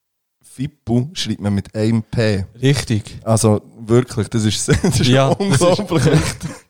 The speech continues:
Speaker 2: Das ist wirklich wichtig. Und, ähm, da kommt mir gerade eine Geschichte in den Sinn. Ich hätte ja ursprünglich gar nicht Philipp geheissen.
Speaker 1: Ja.
Speaker 2: Weißt du, wie ich eigentlich
Speaker 1: Haben wir
Speaker 2: hätte
Speaker 1: das nicht schon
Speaker 2: geheissen?
Speaker 1: mal gehabt?
Speaker 2: Nein.
Speaker 1: Weil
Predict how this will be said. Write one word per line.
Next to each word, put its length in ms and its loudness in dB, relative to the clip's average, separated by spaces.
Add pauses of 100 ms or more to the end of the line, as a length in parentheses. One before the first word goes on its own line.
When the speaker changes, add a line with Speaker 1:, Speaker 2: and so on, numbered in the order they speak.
(420)
Speaker 2:
Das 160 -4
ist 160 -2
wirklich 340 0
wichtig. 380 -2 (280)
Und, 380 2
ähm, 600 2
da 120 -2
kommt 160 -2
mir 100 -2
gerade 120 -2
eine 60 -4
Geschichte 260 -2 (100)
in 20 -8
den 0 -
Sinn. 140 -4
Ich 120 -2
hätte 240 -4
ja 140 -2
ursprünglich 560 -4
gar 180 -2
nicht 200 -8
Philipp 400 -8
geheissen. 600 -4 (1120)
Speaker 1:
Ja. 320 -2 (180)
Speaker 2:
Weißt 360 -2
du, 240 4
wie 60 -4 (140)
ich 100 -2
eigentlich 280 2
Speaker 1:
Haben 60 2
wir 80 2
Speaker 2:
hätte 140 -2
Speaker 1:
das 80 0
nicht 200 2
schon 120 2
Speaker 2:
geheissen? 180 2
Speaker 1:
mal 60 -4
gehabt? 440 -6
Speaker 2:
Nein. 440 -2 (920)
Speaker 1:
Weil 400 2